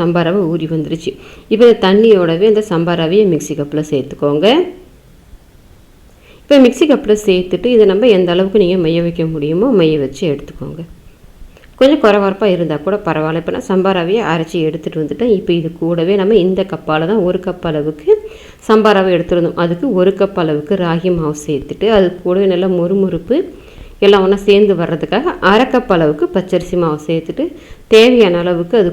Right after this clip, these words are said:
கூடவே உப்பு சேர்த்து பல்ஸ்ல போட்டு எடுத்துக்கோங்க. நீங்க தனியா கரைச்சி எடுத்துக்கிறதுனாலும் எடுத்துக்கலாம். ஆனா மிக்ஸில போட்டு பல்ஸ்ல போட்டு எடுக்கும்போது ஈஸியாவே ஒண்ணா சேர்ந்து வந்துரும். இப்ப நம்ம பல்ஸ்ல போட்டு எடுத்துட்டு வந்ததை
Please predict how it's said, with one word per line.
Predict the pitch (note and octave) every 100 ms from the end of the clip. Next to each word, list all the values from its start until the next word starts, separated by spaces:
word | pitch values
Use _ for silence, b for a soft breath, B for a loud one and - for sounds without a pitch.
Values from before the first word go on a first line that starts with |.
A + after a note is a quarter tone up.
| F3
கூடவே | F#3 F3 G3+ F3+
உப்பு | E3 A3 G#3
சேர்த்து | D#3+ D#3 - E4 - _ C4+ G4+ _ B B B B B
பல்ஸ்ல | C4+ D4+ D#4+ -
போட்டு | C4 B3+ F#3+
எடுத்துக்கோங்க. | G3+ G3+ C4 D4+
நீங்க | B3 G3
தனியா | G3+ A3+ B3 B3+
கரைச்சி | G3+ G#3 A3
எடுத்துக்கிறதுனாலும் | F3 E3+ G3 D#3+ D3+ F3 G3
எடுத்துக்கலாம். | E3 F3 - E3+
ஆனா | G3+ G3
மிக்ஸில | F#3+ - A3 F#3
போட்டு | F3+ -
பல்ஸ்ல | E3+ E3+ F#3 F3
போட்டு | D#3 D#3 D3+
எடுக்கும்போது | D3+ D#3+ G3 F4 B B B A#3+
ஈஸியாவே | B3+ A#3 A3 G#3+
ஒண்ணா | E3 F3+ F#3+
சேர்ந்து | F#3 E3+ E3 C#3+
வந்துரும். | C#3 C3+ C3+ - G#3
இப்ப | G3+ C4+ C#4+ - - - _ _ _ F#3
நம்ம | F#3+ G3 G3
பல்ஸ்ல | G3 F#3+ G3+ G3+
போட்டு | F#3+ G3 D#3+
எடுத்துட்டு | F3 F#3+ D#3+
வந்ததை | D3 D#3